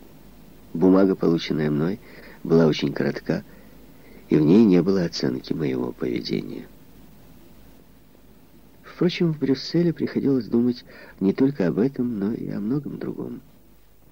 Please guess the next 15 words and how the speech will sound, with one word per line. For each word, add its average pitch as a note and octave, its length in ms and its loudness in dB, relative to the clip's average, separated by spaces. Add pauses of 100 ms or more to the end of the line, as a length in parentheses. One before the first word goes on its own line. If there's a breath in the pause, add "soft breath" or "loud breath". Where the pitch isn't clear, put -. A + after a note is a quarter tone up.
(1300)
Недавно C3+ 420 6
солдаты G#2 480 2
разграбили F#2+ 520 0
город G2 380 0
Мехлин – C#2+ 680 -4 (580 loud breath)
и F2 60 4
архиепископ - 760 2
и - 40 0
всё - 220 -4
духовенство F#2+ 600 -2
три D#2+ 200 0
дня C#2+ 200 0
дрожали D2 380 -4
от D2 160 -8
страха. - 460 -12